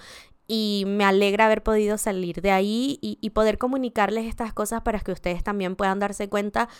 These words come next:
si se llegan a enfrentar con una persona similar para que puedan salir de ahí o si están, si están con alguien así, muchas me dijeron también que les dio la fortaleza de empezar a decidir si realmente es lo que ustedes quieren. Así que muchas, muchas gracias por eso.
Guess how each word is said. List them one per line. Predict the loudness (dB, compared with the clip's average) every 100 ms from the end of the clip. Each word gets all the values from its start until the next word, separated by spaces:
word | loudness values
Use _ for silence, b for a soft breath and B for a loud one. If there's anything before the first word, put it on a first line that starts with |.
| B
si | -8 -2
se | 0
llegan | 2 2 2
a |
enfrentar | 0 0 -2 -2 0
con | 0
una | 0
persona | -2 -4 -4 -6
similar | -4 -4 -2 -2 -2
para | -4 -4
que | -6
puedan | -6 -6
salir | -4 -4 -2
de | 0
ahí | 0 0 B B
o | -4
si | -2
están, | -2 -2 -2 -4 _
si | -4
están | -2 2 0 0
con | 0
alguien | -2 -2 -4
así, | -4 -4 -4
muchas | -4 -6
me | -4
dijeron | -4 -4 -4
también | -4 -4 -4
que | -2
les | -2 -2
dio | -4
la | -4
fortaleza | -4 -4 -2 -4 -2 -2
de |
empezar | -2 -4 -6 -4
a | -4
decidir | -4 -6 -6 -6 -8 B B B
si | -6 -2
realmente | 2 2 0 -2
es | -2
lo | -4
que | -4
ustedes | -4 -2 0 -2
quieren. | -2 -6 -10 _ _ _ _ _ _ _ -8
Así | -6 -2
que | -2
muchas, | 0 4 4 4 0
muchas | 0 0 0
gracias | 0 0 2
por | 2 4
eso. | 2 0 2 0